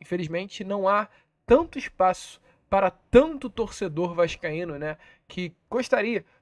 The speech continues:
de ver o Vasco da Gama contra a equipe do Criciúma no estádio Heriberto Rios. O Vasco até chegou a jogar com o Criciúma há pouco tempo atrás, em dois mil e vinte e dois, a mesma coisa aconteceu. O jogo lá, todos os ingressos foram esgotados, no caso, para o setor destinado aos Cruz Maltinos, e agora no ano de dois mil e vinte e quatro,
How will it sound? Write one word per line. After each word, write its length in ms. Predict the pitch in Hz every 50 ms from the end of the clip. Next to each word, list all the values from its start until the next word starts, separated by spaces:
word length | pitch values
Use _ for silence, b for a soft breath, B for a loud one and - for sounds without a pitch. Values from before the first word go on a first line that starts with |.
| b -
de 80 | 151 143
ver 140 | 165 185
o 40 | 180 165
Vasco 240 | 175 170 - -
da 120 | - 170 151
Gama 260 | 147 170 175 170 160
contra 300 | - - 175 175 - 165
a 40 | 151
equipe 240 | - - 170 170 -
do 100 | 165 -
Criciúma 420 | - 165 156 - - 160 165 165
no 60 | 165
estádio 340 | 156 - - 139 147 151 160
Heriberto 400 | 156 156 147 151 151 151 - 214
Rios. 360 | 156 139 127 123 117 - - B B B B B
O 60 | 135
Vasco 280 | 143 160 160 160 - 165
até 140 | - - 170
chegou 280 | - 185 170 160 180 196
a 40 |
jogar 280 | 185 190 175 165 170 165
com 100 | - 170
o 20 |
Criciúma 340 | 160 - 180 - - - 180
há 20 | 165
pouco 260 | - 175 170 170 -
tempo 200 | - 165 160 156
atrás, 360 | 147 - - 160 175 196 185
em 60 | 175
dois 140 | 160 160 156
mil 80 | 156 151
e 40 |
vinte 160 | 160 160 - -
e 40 |
dois, 280 | 135 131 143 170 170 165
a 60 | 151
mesma 260 | 147 160 156 165 156
coisa 280 | - - 165 160 147 151
aconteceu. 600 | 147 - 151 - 147 131 - - - 165 190 196 b b b b b b
O 40 | 139
jogo 200 | 131 156 165 170
lá, 160 | 165 160 147
todos 400 | 143 _ - 180 190 214 214 165
os 60 | 180 165
ingressos 320 | 160 165 170 170 - -
foram 260 | - - 170 170 170
esgotados, 680 | 156 156 160 165 156 - - 151 165 185 180 165 - - B B B B B B _ -
no 120 | 156 151
caso, 360 | - - 151 151 151 151 147
para 200 | 135 - 156 165
o 40 | 165
setor 440 | - - 165 - - 175 196 202 196
destinado 480 | 170 165 - - 160 151 156 156 156 160
aos 100 | 147 -
Cruz 200 | - 160 143 139
Maltinos, 520 | 156 143 135 131 - - 175 185 190 175 - b b b b b
e 60 | 165
agora 260 | 165 156 165 170 175
no 80 | 165 165
ano 120 | 165 170
de 60 | 165 160
dois 160 | 165 160 151
mil 80 | 160
e 40 | 156
vinte 120 | 156 156 -
e 60 | -
quatro, 320 | - 175 180 175 - -